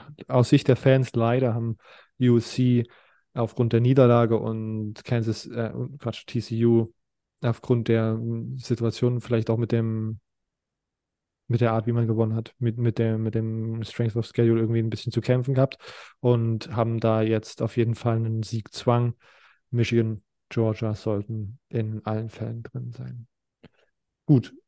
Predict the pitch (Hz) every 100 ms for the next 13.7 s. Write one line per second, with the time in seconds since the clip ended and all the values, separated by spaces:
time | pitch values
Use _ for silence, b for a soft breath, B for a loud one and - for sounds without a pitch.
0 | _ - 127 147 180 185 _ 131 127 117
1 | 139 135 110 131 139 - 131 131 120 117
2 | 113 120 113 107 131 147 139 117 117 107
3 | 98 - 131 131 120 - 131 117 113 110
4 | - 123 120 - 120 - 110 117 113 113
5 | - 123 - 117 113 110 113 - 113 110
6 | 107 _ - 127 110 - 117 117 110 117
7 | 113 110 - 131 123 120 113 117 117 110
8 | 113 117 135 190 - - B B B B
9 | B - 131 127 123 120 123 127 _ _
10 | _ _ 139 123 - - 151 156 120 127
11 | 135 127 120 110 113 113 147 160 156 165
12 | 185 _ 170 117 117 131 127 113 143 -
13 | 123 - 113 120 123 113